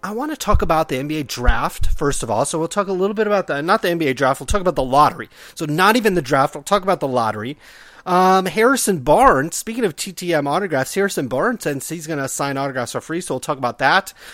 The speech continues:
We'll talk about the industry summit being acquired by Beckett really quick. And my boy, my boy, Mark Sapir, former Topps employee and a gentleman that had, um, an encounter, I don't know if that's the be-, best word for it,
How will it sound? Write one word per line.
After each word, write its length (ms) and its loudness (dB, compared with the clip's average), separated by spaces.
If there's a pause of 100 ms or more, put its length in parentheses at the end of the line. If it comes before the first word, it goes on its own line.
(140)
We'll 80 -4
talk 220 4
about 200 4
the 120 -4
industry 420 -2
summit 520 -2
being 240 -4
acquired 360 -2
by 180 -4
Beckett 500 -2
really 240 -2
quick. 340 0 (420)
And 280 -2
my 320 4 (280)
boy, 640 6 (300)
my 220 2
boy, 480 4
Mark 260 -6
Sapir, 800 -4
former 480 -6
Topps 400 -4
employee 560 -6
and 240 -8 (460)
a 100 -8
gentleman 560 -4
that 140 -2
had, 420 -2
um, 560 -4 (360)
an 140 -8
encounter, 1040 -2
I 640 -20
don't 20 -10
know 80 0
if 60 -8
that's 280 0
the 120 -4
be-, 560 2
best 320 -4
word 380 -2
for 320 -2
it, 260 -4